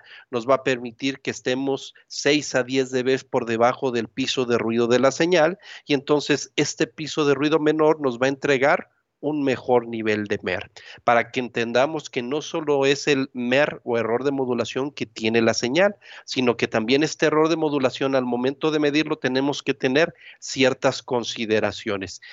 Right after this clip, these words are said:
¿Qué es lo que ocurre? Que quizás el medidor A, pues, fue diseñado hace diez años para señales que tenían la calidad de hace diez años, que hoy en día son calidades muy distintas. Al principio, cuando a mí me tocaba usar algunos medidores viejitos,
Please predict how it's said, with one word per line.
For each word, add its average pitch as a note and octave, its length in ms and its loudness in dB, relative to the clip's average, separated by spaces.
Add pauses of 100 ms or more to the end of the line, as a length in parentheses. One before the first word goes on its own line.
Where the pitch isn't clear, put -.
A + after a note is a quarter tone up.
(140)
¿Qué E3 120 2
es F3+ 40 4
lo F#3+ 140 4
que G3 80 2
ocurre? F3+ 380 0
Que C3 140 -4
quizás C#3+ 340 -8
el F#3 80 -4
medidor D#3+ 400 0
A, F#3 160 0
pues, E3 160 -4
fue D3+ 160 -2
diseñado D3+ 440 0
hace D#3+ 200 0
diez D3+ 240 0
años D3+ 240 0
para G#3 340 0
señales E3 540 -2
que E3 80 -6
tenían D3+ 420 -2
la C#3 80 2
calidad A#2+ 440 0
de B2+ 100 0
hace B2 180 -4
diez B2 220 -4
años, E3+ 340 0 (320)
que B2 140 2
hoy C3 200 2
en B2 140 0
día C3+ 300 2
son C3+ 240 -8
calidades A2+ 580 -2
muy A2+ 220 -8
distintas. G#2 720 -12 (340)
Al G#2+ 180 2
principio, D3+ 600 -2
cuando B2 220 0
a A2+ 40 0
mí B2 120 -2
me C3 80 -2
tocaba A#2+ 280 -2
usar A#2+ 340 0
algunos A2 380 -2
medidores G#2 440 -2
viejitos, E3 500 -4